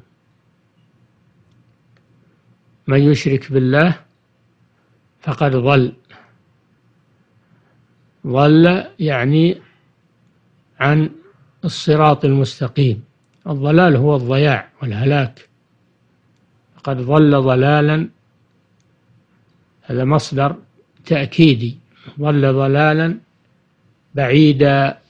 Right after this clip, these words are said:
أي بعيداً عن الحق. فالشرك يبعد عن الحق بعداً لا نهاية له، بخلاف ما دونه من المعاصي،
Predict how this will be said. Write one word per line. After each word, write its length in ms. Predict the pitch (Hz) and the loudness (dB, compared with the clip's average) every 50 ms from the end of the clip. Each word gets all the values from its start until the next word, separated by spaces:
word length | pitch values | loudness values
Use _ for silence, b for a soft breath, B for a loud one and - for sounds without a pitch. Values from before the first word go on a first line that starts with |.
| _ _ _ _ _ _ _ _ _ _ - | _ _ _ _ _ _ _ _ _ _ -2
أي 140 | 143 143 135 | 0 0 0
بعيداً 640 | 127 135 123 117 135 147 165 165 151 151 139 131 117 | 0 0 -2 0 2 2 2 2 2 0 -2 -2 -2
عن 160 | 127 143 143 | 0 0 0
الحق. 560 | 135 123 113 - - 143 120 - _ _ - _ _ _ _ _ _ _ _ _ _ _ _ _ _ _ _ _ _ _ _ _ _ _ _ _ _ _ _ _ _ _ _ _ _ _ _ _ _ _ _ _ | 0 -2 -4 -4 -8 -8 -8 -10 _ _ -20 _ _ _ _ _ _ _ _ _ _ _ _ _ _ _ _ _ _ _ _ _ _ _ _ _ _ _ _ _ _ _ _ _ _ _ _ _ _ _ _ _
فالشرك 1200 | _ _ - - 147 143 143 139 135 143 - 233 233 220 147 131 - - - 170 165 190 180 - - | _ _ -8 -4 -2 0 0 0 0 -2 -4 -8 -8 -6 -6 -6 -6 -4 0 0 2 0 0 -2 0
يبعد 460 | 151 160 170 151 143 123 147 160 147 | 2 2 2 2 2 0 0 0 0
عن 240 | 147 131 127 139 139 | 0 0 0 0 0
الحق 500 | 135 131 123 117 - 147 139 120 - _ _ _ _ _ _ _ _ _ _ _ _ _ _ _ _ _ _ _ _ - | 0 0 -2 -2 -2 -2 -2 -2 -4 _ _ _ _ _ _ _ _ _ _ _ _ _ _ _ _ _ _ _ _ -6
بعداً 480 | 165 139 165 180 151 143 139 147 180 185 | 0 2 4 4 4 2 0 2 2 2
لا 300 | 175 160 147 156 165 160 | 2 4 4 4 4 4
نهاية 500 | 151 147 139 127 143 147 135 127 127 113 - | 2 2 2 2 2 2 2 0 -2 -4 -4
له، 360 | 139 131 131 123 95 - 90 - _ _ _ _ _ _ _ _ _ _ _ _ _ _ _ _ _ _ _ _ _ _ _ _ _ _ _ _ _ _ _ _ - 185 | -2 -2 -2 -2 -2 -6 -10 -14 _ _ _ _ _ _ _ _ _ _ _ _ _ _ _ _ _ _ _ _ _ _ _ _ _ _ _ _ _ _ _ _ -6 -6
بخلاف 540 | 165 - - 151 151 165 196 208 180 - | -4 0 4 4 6 6 6 4 4 4
ما 160 | 180 170 160 156 | 4 4 4 4
دونه 460 | 143 160 160 151 143 143 135 127 135 | 4 4 4 4 4 4 2 2 2
من 180 | 135 135 135 | 2 2 0
المعاصي، 840 | 135 131 127 120 120 113 123 139 143 135 123 - - 131 143 160 | 0 0 0 -2 -2 -2 -2 -2 -2 -2 -4 -4 -4 -6 -6 -6